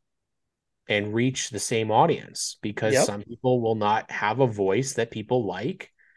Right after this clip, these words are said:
Speaker 1: or have an attitude that people like. And the more options you have, actually, this, this, the better things will be.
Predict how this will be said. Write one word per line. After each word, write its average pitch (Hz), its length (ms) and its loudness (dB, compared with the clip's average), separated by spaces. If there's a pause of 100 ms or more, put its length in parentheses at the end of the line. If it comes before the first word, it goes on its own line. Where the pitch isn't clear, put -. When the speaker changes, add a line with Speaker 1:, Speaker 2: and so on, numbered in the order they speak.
(420)
Speaker 1:
or 107 160 4
have 104 180 2
an 120 100 -2
attitude 110 580 -2
that 104 160 -2
people 104 320 -4
like. 104 360 2
And 104 240 0 (320)
the 113 80 2
more 113 260 6
options 123 480 4
you 101 100 -6
have, 101 280 0
actually, 120 520 2
this, 113 280 -2
this, 113 200 0
the 113 160 2
better 113 720 4 (280)
things 113 300 -4
will 117 180 2
be. 120 400 -2